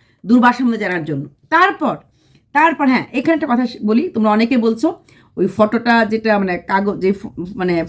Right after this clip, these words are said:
ফটোগ্রাফ যেগুলো ছিঁড়েছিল সেটা দুর্বাসা, দুর্বাসার মার, হ্যাঁ, দুর্বাসা, দুর্বাসার মার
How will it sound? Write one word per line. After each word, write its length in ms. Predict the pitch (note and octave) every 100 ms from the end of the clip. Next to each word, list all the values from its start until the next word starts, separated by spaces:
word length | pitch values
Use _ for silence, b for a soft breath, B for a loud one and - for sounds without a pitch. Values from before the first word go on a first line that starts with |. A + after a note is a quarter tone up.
| - b b b -
ফটোগ্রাফ 380 | B3+ D#4+ D#4
যেগুলো 220 | A#3+ C4 A#3+
ছিঁড়েছিল 420 | - A3 B3+ G4
সেটা 200 | C4 A#3
দুর্বাসা, 560 | G#3 G3+ G3+ G#3 A#3
দুর্বাসার 420 | G#3 F3+ F#3 G#3+ F#3
মার, 280 | A3 B3+ C4 b b b
হ্যাঁ, 220 | A#3+ F#3
দুর্বাসা, 400 | F3 A#3+ C4+ C4+
দুর্বাসার 360 | A#3+ A3+ A3+ A3
মার 200 | A#3